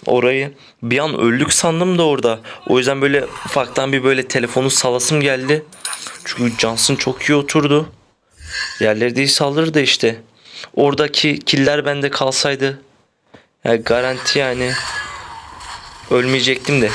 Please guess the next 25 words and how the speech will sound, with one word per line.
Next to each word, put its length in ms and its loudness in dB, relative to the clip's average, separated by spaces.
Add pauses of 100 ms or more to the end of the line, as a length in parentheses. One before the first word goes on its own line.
yapacak 420 -2
bir 40 0
şey 180 4
yok. 240 -2
Can 220 0
sağlığı 440 -2 (220)
diyelim. 260 0 (1000)
De 200 0
bizim 240 -2
arkadaş 560 0
da 60 6
öldü. 440 2 (460)
Ya 100 0
araba 580 0 (240)
resmen 420 0
herkesle 580 0
combo 320 2
atıyor. 320 0 (1800)
Saber'ı 500 2
alıyor, 320 2
Zilong'u 420 0
alıyor. 380 0 (920)
O 60 2
şekilde 500 0
oynuyor. 360 2